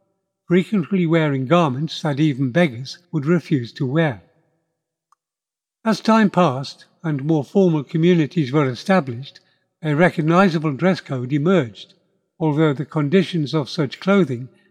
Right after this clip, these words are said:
did not necessarily improve. Silence was another fundamental of the solitary life. Even in communities, it was common practice for the solitary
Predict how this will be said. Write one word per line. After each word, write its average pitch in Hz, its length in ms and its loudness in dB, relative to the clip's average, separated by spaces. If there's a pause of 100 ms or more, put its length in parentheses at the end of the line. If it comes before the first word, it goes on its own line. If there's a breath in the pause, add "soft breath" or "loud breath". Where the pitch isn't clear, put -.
(160 soft breath)
did 156 200 -2
not 160 260 -2
necessarily 127 760 -4
improve. 131 520 -4 (960)
Silence 202 560 2
was 180 200 2
another 175 360 2
fundamental 160 840 -2
of 147 160 -2
the 175 100 -4
solitary 131 540 -2
life. 143 300 0 (720)
Even 202 320 4
in 208 140 4
communities, 185 840 0 (300)
it - 180 -10
was 151 120 -6
common 208 360 2
practice 165 520 -4
for 151 140 -4
the 123 120 -8
solitary 156 580 -2